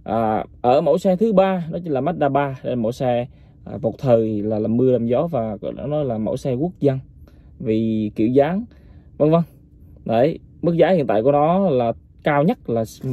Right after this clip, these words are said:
tám trăm bốn mươi chín triệu dành cho cái phiên bản hai chấm không Premium, à, hay là hai chấm không, à,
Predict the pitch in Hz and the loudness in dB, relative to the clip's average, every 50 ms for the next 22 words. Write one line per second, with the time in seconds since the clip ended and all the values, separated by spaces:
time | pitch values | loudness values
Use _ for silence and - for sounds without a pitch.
0 | 113 - - 151 143 180 202 202 - 151 143 151 185 196 175 147 151 170 185 156 | -8 -6 -6 -4 -4 -2 -2 0 0 2 4 4 4 4 4 2 2 2 2 2
1 | 123 101 - - 110 117 117 117 117 127 127 151 147 - 135 - 123 - - 147 | 2 2 0 0 -2 -2 0 0 0 -2 -2 -2 -2 -2 -2 -2 -2 -4 -2 -2
2 | 147 131 143 147 - 156 131 123 127 135 135 131 135 135 135 127 131 - - - | -2 0 0 -2 -2 -4 -4 -2 -2 -2 0 2 2 2 2 0 -2 -6 -14 -20
3 | - - - - - - - - - 113 113 107 107 110 117 123 123 120 113 110 | -20 -20 -20 -20 -20 -20 -18 -8 -4 -2 -2 0 0 -2 -2 -2 0 0 0 0
4 | 113 143 131 127 143 147 - 143 135 135 131 131 127 127 | -2 -2 -2 -4 -2 -2 0 0 0 0 0 0 0 -2